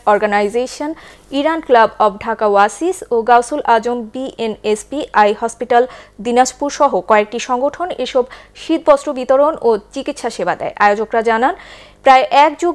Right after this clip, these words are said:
ধরে সংগঠনগুলো প্রতি বছর দেশের বিভিন্ন স্থানে এ ধরনের সামাজিক ও মানবিক কার্যক্রম পরিচালনা করে আসছে। আগামীতেও এ ধারা অব্যাহত থাকবে। ঠাকুরগাঁওয়ে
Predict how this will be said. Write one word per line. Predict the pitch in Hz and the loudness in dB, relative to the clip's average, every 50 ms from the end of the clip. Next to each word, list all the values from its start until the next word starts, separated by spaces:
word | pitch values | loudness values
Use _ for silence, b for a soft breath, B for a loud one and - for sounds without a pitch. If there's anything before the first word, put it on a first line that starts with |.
| - - | -4 -2
ধরে | 330 294 220 202 - 240 | 0 2 2 0 0 -2
সংগঠনগুলো | 233 233 247 240 - 254 254 240 254 247 254 254 - | 0 2 0 0 0 -2 -6 -4 -2 -2 -2 -2 -2
প্রতি | 254 240 254 233 247 | -2 -2 0 0 0
বছর | 240 240 - 320 330 277 - | 0 0 -2 -6 -8 -6 -6
দেশের | 247 247 - 254 226 214 247 | -6 -6 -6 -6 -6 -6 -8
বিভিন্ন | 233 - 294 294 311 302 - | -8 -6 -6 -4 -4 -6 -6
স্থানে | - - 220 208 190 - - 214 | -6 -4 -4 -4 -4 -6 -6 -6
এ | 214 - | -6 -6
ধরনের | 247 240 240 240 233 - - | -6 -6 -6 -6 -8 -6 -6
সামাজিক | 254 247 254 254 294 302 294 - - 220 | -4 -2 -2 -2 -2 -6 -6 0 2 2
ও | 220 208 B B B B B B 226 233 | 2 2 B B B B B B 2 2
মানবিক | 233 240 269 285 285 311 302 - | 4 4 2 0 -2 -4 0 2
কার্যক্রম | 277 247 226 - 233 - 233 226 220 - | 4 4 4 2 -2 -4 -4 -4 -2 -2
পরিচালনা | 214 202 196 - 196 185 185 185 185 - | -2 -2 -2 -4 -6 -6 -6 -8 -10 -8
করে | - - - - 196 | -8 -6 -6 -6 -6
আসছে। | - - - - 190 - - 208 | -8 -10 -10 -10 -8 -2 -2 0
আগামীতেও | 208 220 220 226 226 - 285 330 339 - - 233 | 0 0 -2 -4 -4 -4 -4 -2 -2 -2 -2 -2
এ | 233 233 - | -2 -2 -2
ধারা | - 233 220 220 214 - - - | -4 -2 0 0 0 0 -2 -2
অব্যাহত | 196 208 220 226 226 226 202 185 175 - | 0 0 0 0 -2 -4 -10 -10 -10 -10
থাকবে। | 208 180 - - - - _ _ _ _ - _ _ _ _ _ _ _ _ _ _ _ _ _ _ _ _ _ _ _ _ _ _ _ 50 50 _ _ _ _ _ _ _ _ _ _ _ _ _ _ _ _ _ - - _ _ _ - - _ _ _ _ _ _ _ _ _ _ b b b b b b b b b b b b b b _ _ | -10 -12 -10 -12 -14 -14 _ _ _ _ -20 _ _ _ _ _ _ _ _ _ _ _ _ _ _ _ _ _ _ _ _ _ _ _ _ _ _ _ _ _ _ _ _ _ _ _ _ _ _ _ _ _ _ -20 -20 _ _ _ -20 -20 _ _ _ _ _ _ _ _ _ _ b b b b b b b b b b b b b b _ _
ঠাকুরগাঁওয়ে | - - 277 277 285 349 330 349 349 311 311 | -2 2 2 2 2 2 4 6 6 6 4